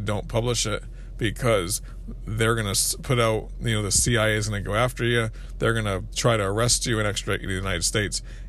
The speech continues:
And to me, that just seems like a slippery slope to go down.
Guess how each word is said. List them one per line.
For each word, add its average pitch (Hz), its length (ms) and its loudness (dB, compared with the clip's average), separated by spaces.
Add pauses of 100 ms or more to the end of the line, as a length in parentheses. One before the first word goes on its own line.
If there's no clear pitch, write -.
And 101 420 -4 (1300)
to 123 140 2
me, 117 260 2
that 107 220 2
just 98 200 2
seems 107 300 0
like 98 240 -2
a 90 80 -2
slippery 120 380 2
slope - 260 0
to - 100 -6
go 127 180 2
down. 147 320 4